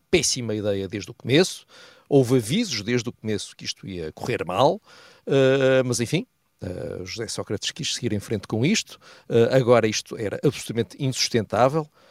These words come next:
Finalmente esse pesadelo acabou, já é possível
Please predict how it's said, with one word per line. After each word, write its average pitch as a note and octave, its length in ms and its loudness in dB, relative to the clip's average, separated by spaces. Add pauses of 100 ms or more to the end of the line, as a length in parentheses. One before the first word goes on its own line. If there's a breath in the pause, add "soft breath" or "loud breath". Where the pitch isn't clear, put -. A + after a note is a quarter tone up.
(120)
Finalmente C3 760 0
esse - 140 -6
pesadelo A2 400 -2
acabou, G#2 440 -2
já B2+ 160 -2
é A#2+ 80 2
possível A2 460 -2